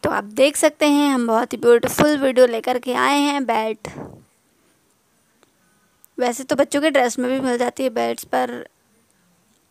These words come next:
आज हम दो बेल्ट आपके लिए लेकर के आए हैं और इसका price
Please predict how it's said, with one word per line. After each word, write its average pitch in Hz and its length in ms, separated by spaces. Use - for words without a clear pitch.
आज 277 180
हम 269 140
दो 269 200
बेल्ट 254 320
आपके 254 280
लिए 247 80
लेकर 247 280
के 247 120
आए 247 160
हैं 277 120
और 294 100
इसका 269 180
price 240 720